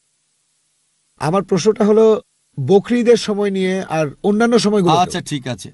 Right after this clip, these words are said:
Speaker 2: দুটোরই উত্তর দিচ্ছি। বকরি ঈদে যেটা হয়, আল্লাহ পবিত্র কোরআনে বলেছেন, সূরা হজ, অধ্যায় নম্বর বাইশ, আল্লাহ সুবহানাহু ওয়া তাআলার কাছে মাংস বা রক্ত পৌঁছায় না, আল্লাহর কাছে পৌঁছায় তোমাদের তাকওয়া। অন্য ধর্মে এরকম না। অন্যান্য ধর্মে উৎসর্গের সময়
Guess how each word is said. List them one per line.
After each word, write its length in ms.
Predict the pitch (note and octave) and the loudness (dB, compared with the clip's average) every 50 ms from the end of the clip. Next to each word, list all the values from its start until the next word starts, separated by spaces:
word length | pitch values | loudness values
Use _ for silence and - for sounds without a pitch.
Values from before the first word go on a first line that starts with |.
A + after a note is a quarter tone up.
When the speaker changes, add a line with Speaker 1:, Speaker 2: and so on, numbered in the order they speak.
| - - | -14 -10
Speaker 2:
দুটোরই 320 | A#2+ D#3 E3+ G3 F3 E3 | -8 -8 -6 -4 -4 -4
উত্তর 200 | D#3+ C#3 D3 C#3+ | -4 -4 -6 -6
দিচ্ছি। 320 | A#2+ A2+ F#2+ - - G2+ - _ _ _ _ _ _ _ _ _ _ _ _ _ _ _ _ - B2+ | -6 -6 -8 -10 -12 -16 -16 _ _ _ _ _ _ _ _ _ _ _ _ _ _ _ _ -8 -4
বকরি 340 | C3 E3+ F#3+ F#3 F#3+ D4 D4+ | -2 -2 -2 -2 -2 -4 -4
ঈদে 180 | D#4 D#4+ D4+ | -4 -6 -4
যেটা 340 | C#4 C4+ A#3+ A3 A#3+ A3 G3+ | -4 -4 -2 0 2 2 2
হয়, 280 | F3 F3 F#3+ G3 F#3+ F3+ | 2 2 2 2 2 0
আল্লাহ 340 | - - D#3+ G3 A3 A#3+ | 0 -2 -4 -2 -2 -4
পবিত্র 340 | B3 B3+ A#3+ A3+ A3+ A3 G3+ | -6 -6 -10 -8 -6 -6 -4
কোরআনে 220 | F3+ G3+ F#3 G3 F#3 | -4 -2 -2 -2 -2
বলেছেন, 300 | F3+ F3+ C#3+ D3 F3 F3 | -2 -4 -4 -4 -6 -6
সূরা 280 | D#3+ - F3 E3 D#3+ | -6 -4 -2 0 2
হজ, 260 | D#3 E3+ E3 C#3+ G#2 - _ _ _ - | 2 0 0 -2 -8 -14 _ _ _ -12
অধ্যায় 240 | D#3+ F3 E3 G#3 B3 | -10 -8 -6 -6 -6
নম্বর 260 | C#4+ C4 B3 G#3 G3 | -6 -4 -2 -2 0
বাইশ, 340 | E3 F3+ F3+ F#3 D3+ B2 - _ _ _ _ _ _ _ - | 0 0 0 0 -2 -4 -10 _ _ _ _ _ _ _ -2
আল্লাহ 260 | - G#3 G#3+ A#3+ B3 | -2 0 0 -2 -4
সুবহানাহু 320 | G3+ F#3 B3 B3+ C#4 D4+ E4 | -4 -4 -4 -2 0 2 2
ওয়া 200 | D#4+ D#4 D#4+ C#4 | 2 2 2 0
তাআলার 260 | C4 B3+ B3 B3 G#3+ | 2 2 0 -2 -2
কাছে 240 | A3+ A#3 - G#3+ G#3+ | -4 -6 -4 -2 0
মাংস 380 | F#3+ F#3+ G3 G#3 A3 - - | 0 2 2 0 0 -2 -2
বা 160 | C#4 D4+ D#4+ | 0 0 2
রক্ত 300 | C#4+ B3 A#3 - - - | 2 2 0 0 -2 -6
পৌঁছায় 540 | A3 G#3 - G3 F#3+ F#3+ F#3 - F#3+ F#3 F#3 | -6 -4 -2 -2 -2 -2 0 0 0 0 2
না, 280 | F#3 F#3 G#3+ A#3+ C4 C4 _ - | 2 2 2 2 2 0 _ -2
আল্লাহর 380 | D3+ F#3 G3+ A#3+ C#4 D#4 D#4 | -2 -2 0 0 -2 -2 -4
কাছে 260 | C#4+ C4+ G#3 - A#3+ A3+ | -4 -6 -6 -6 -6 -6
পৌঁছায় 440 | - G3+ G3 G3+ F#3 A3 A#3+ C4 | -4 -4 -4 -2 -2 -2 -2 -2
তোমাদের 360 | B3 - A#3+ A3 G#3+ G3 G#3 - | -2 -2 -4 -2 -2 -2 -4 -2
তাকওয়া। 520 | - G3+ G3 G3 - G3 F3+ D3 G#2+ - _ _ _ - | -2 -2 -2 0 0 0 0 0 0 -4 _ _ _ -2
অন্য 320 | F#3 A3+ B3 C4+ D#4+ F#4+ | -2 0 0 0 -2 -2
ধর্মে 400 | F#4+ C4+ C4+ C#4 C#4 D4 C4 A#3+ | 0 0 0 0 0 -2 -2 0
এরকম 340 | A3+ A3 A3 F#3 A3 G#3+ G#3 | 0 0 0 0 0 0 2
না। 320 | G#3 G#3 G#3 F3+ C3 F#2+ - _ _ _ - | 2 2 0 0 -2 -4 -10 _ _ _ -8
অন্যান্য 480 | - E3+ F#3+ B3 D4 E4+ F4+ F4 E4+ C#4+ | -6 -4 -4 -4 -4 -6 -6 -6 -4 0
ধর্মে 280 | A#3+ A#3 A#3 A#3 B3 | 0 0 0 0 -2
উৎসর্গের 580 | A3+ G#3+ - - - C4+ D#4+ F#4 F4 D#4 C#4 A#3+ | -4 -4 -4 -4 -4 -6 -6 -4 -6 -6 -4 -2
সময় 500 | - - - G#3 G#3+ A3+ A#3+ C4 C4+ | -2 0 0 0 2 2 2 0 0